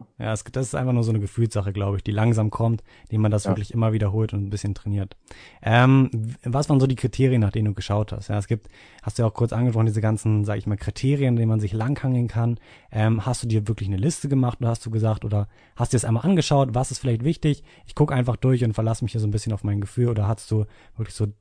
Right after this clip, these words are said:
Speaker 1: paar Kriterien, wo du sagst, das muss wirklich erfüllt sein?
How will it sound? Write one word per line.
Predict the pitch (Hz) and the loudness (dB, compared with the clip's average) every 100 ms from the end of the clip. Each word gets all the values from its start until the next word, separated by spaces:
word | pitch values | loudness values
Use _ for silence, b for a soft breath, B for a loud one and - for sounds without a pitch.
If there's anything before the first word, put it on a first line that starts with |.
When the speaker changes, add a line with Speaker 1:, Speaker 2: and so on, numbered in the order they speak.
| - | -2
Speaker 1:
paar | 139 | -2
Kriterien, | 151 123 123 127 113 | -2 0 2 2 2
wo | |
du | 113 | 2
sagst, | 107 104 - | 0 -2 -2
das | 110 | -4
muss | 117 104 | -2 -2
wirklich | 113 - | -4 -6
erfüllt | - - 104 - | -10 -4 -4 -4
sein? | 107 | -10